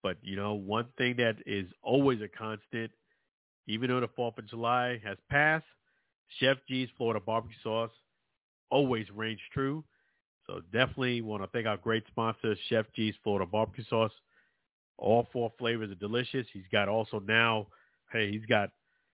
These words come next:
you know, he's got the sand, Florida sand, and he's got the great rub now. So, you know, definitely you gotta go ahead and check that out.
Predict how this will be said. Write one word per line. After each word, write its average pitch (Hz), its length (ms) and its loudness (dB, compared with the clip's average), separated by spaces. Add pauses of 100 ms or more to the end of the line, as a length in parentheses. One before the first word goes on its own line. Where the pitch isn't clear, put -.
(880)
you 95 80 -4
know, 90 100 0 (960)
he's 101 160 -6
got 104 200 2
the 90 160 -14
sand, 127 440 4
Florida 113 340 0
sand, 147 380 2 (800)
and 117 220 -2
he's 107 160 -8
got 113 200 0
the 98 60 -14
great 117 320 -4
rub 113 320 0
now. 95 340 -6 (840)
So, 92 400 -2 (220)
you 98 100 -4
know, 90 260 -4 (460)
definitely 123 360 2
you 110 140 -6
gotta 107 220 -2
go 107 160 -2
ahead 104 100 -2
and 98 100 -12
check 117 220 -6
that 110 160 -2
out. 127 280 2